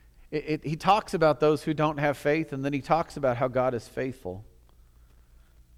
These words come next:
And as he talks about this faithfulness and says, "Not all have faith," Paul reminds us that in Jesus, all have been given the opportunity to know him.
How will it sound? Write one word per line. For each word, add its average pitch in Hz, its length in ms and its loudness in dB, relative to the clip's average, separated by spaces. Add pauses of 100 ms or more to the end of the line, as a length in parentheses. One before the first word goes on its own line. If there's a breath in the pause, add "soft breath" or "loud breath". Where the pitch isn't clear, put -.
(480)
And 180 100 2
as 180 120 0
he 202 80 -4
talks 233 400 4
about 180 240 2
this 175 160 0
faithfulness 185 580 0
and 160 100 -4
says, 202 360 2
"Not 170 180 6
all 170 200 8
have 147 200 2
faith," 190 380 0
Paul 214 240 6
reminds 185 420 0
us 165 160 2
that 170 160 -2
in 165 160 -4
Jesus, 185 560 -4 (220 loud breath)
all 202 240 10
have 190 180 2
been 175 140 -2
given 196 300 2
the 185 100 -2
opportunity 185 720 2
to 175 140 -2
know 170 260 2
him. 131 320 -6